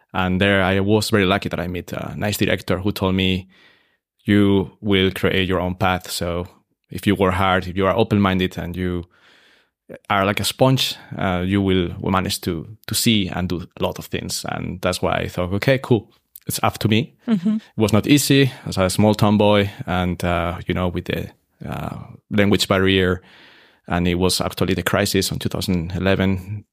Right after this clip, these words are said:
Speaker 1: We were going out from this economical crisis. So it was challenging, but at the same time, I always had fun. You know, it, for me, it was like an adventure on, on my own way, but it was an adventure. So I guess that was the beginning. Then I, I went to, to Berlin, um,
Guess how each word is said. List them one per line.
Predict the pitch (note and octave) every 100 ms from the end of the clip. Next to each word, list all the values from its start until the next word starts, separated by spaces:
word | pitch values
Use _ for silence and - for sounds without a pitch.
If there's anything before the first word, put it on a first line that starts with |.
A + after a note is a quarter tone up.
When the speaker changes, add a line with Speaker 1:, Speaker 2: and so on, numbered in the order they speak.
| _
Speaker 1:
We | -
were | - F#2 F#2
going | F#2 F2+
out | F#2+
from | - F#2
this | F2+ -
economical | - G2+ G2+ G2+
crisis. | - G2+ - -
So | A2 G#2 - - - -
it | C3+
was | D#3 D3+
challenging, | - A#2+ C#3 D3+ D#3+ F3 D#3+
but | - G#2 G2 G#2+
at |
the | A#2+ G#2+
same | - C3+
time, | C3 B2+
I | F#2+
always | G#2 A2+ -
had | F#2 - -
fun. | - - D2+ - - -
You | D#2+
know, | E2
it, | E2 E2+
for | -
me, | G#2
it | G#2
was | F#2+
like | F#2 F2
an | D#2+
adventure | F#2 F2 E2+ D#2 - _ _ -
on, | F2 E2 - -
on | A#2
my | G#2+
own | A2 A2
way, | G#2+ G#2
but | F#2+
it | F2+
was | E2+
an | E2
adventure. | D#2+ D#2+ - E2 _ _ _ _ _ _
So | -
I | F#2+
guess | G#2 G2+
that | F#2+
was | G2
the | G2
beginning. | F#2 G2 F#2+ F#2
Then | F#2
I, | F#2 E2+ F#2 -
I | -
went | F#2+ G2
to, | - F#2 F2+ -
to | -
Berlin, | F#2 F#2+ A#2+ B2 A#2+ A2+ -
um, | E2+ F2+ F2 F2